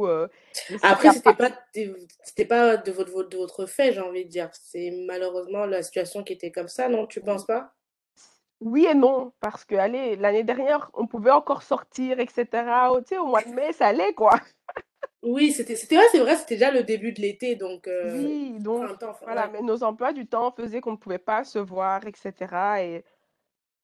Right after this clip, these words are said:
Speaker 1: ça m'a beaucoup frustrée, heu, et du coup, j'étais pas du tout, heu, j'étais pas du tout satisfaite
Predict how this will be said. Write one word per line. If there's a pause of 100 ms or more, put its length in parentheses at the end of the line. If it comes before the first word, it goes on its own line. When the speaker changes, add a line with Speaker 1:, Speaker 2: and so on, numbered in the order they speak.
(420)
Speaker 1:
ça
m'a
beaucoup
frustrée,
heu, (520)
et
du
coup,
j'étais
pas
du
tout,
heu, (1400)
j'étais
pas
du
tout
satisfaite